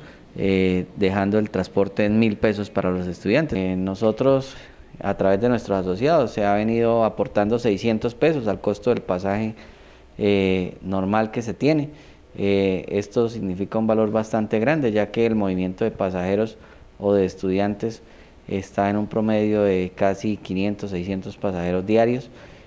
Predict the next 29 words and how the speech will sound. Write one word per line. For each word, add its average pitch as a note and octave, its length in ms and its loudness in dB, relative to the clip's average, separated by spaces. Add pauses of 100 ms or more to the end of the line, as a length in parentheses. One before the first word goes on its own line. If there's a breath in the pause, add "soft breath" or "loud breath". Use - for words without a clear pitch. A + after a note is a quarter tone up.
(140 loud breath)
eh, F#2+ 520 2
y G2 160 -4
pues F#2 220 -6
es F#2+ 100 -6
un A2 100 -2
valor G#2+ 260 4
bastante G#2+ 440 -2
significativo, G2+ 800 -2 (560 loud breath)
eh, F#2 340 0
ya G2 180 2
que A2 140 0
pues, - 400 -6 (140)
eh, F2+ 420 0
con F#2 280 -2
el F2 120 -6
costo G#2+ 300 0
de G#2+ 40 2
los F#2+ 80 0
mil F#2+ 180 -2
pesos C#3 300 0
pues F#2+ 200 -10
está G2 460 -2 (360 loud breath)
dejando G#2+ 380 2
de F#2+ 420 2
recibir G2+ 480 2
seiscientos G2 560 -4
pesos G#2+ 280 -2
por F#2 180 -4
cada G2 320 0